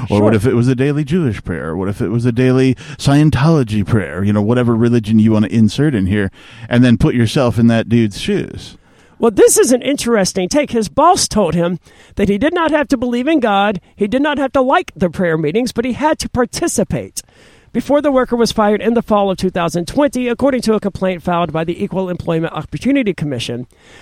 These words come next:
Speaker 2: This came out, this came after his pay was cut in half. So th-, they're characterizing these as employee meetings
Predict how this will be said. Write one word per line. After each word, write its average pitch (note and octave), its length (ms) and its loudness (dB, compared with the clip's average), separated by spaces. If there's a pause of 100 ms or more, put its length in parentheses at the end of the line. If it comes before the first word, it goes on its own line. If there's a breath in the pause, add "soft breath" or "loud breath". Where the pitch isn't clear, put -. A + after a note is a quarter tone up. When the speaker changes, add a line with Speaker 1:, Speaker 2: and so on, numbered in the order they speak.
(160 loud breath)
Speaker 2:
This D4 140 2
came D4 240 2
out, C4 320 0
this A3 220 0
came B3 300 0
after A#3+ 420 0
his G3 160 -2
pay F#3+ 240 -6
was E3+ 180 -4
cut D#3 200 -6
in E3 100 -6
half. G3+ 240 -2
So G#3 340 -2 (680 loud breath)
th-, C#4+ 200 -8
they're C#4+ 260 2
characterizing D4 680 2
these A#3+ 260 -2
as A3 260 -4
employee B3+ 600 -6
meetings G3+ 760 -2